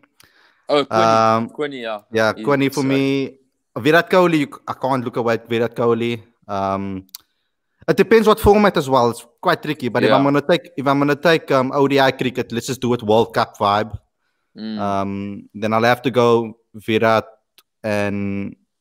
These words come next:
Speaker 2: Quinny, I really like, um,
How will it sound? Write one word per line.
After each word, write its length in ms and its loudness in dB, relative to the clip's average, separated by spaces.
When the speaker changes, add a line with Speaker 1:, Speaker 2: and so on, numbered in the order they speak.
Speaker 2:
Quinny, 580 2
I 140 4
really 360 6
like, 460 2
um, 800 0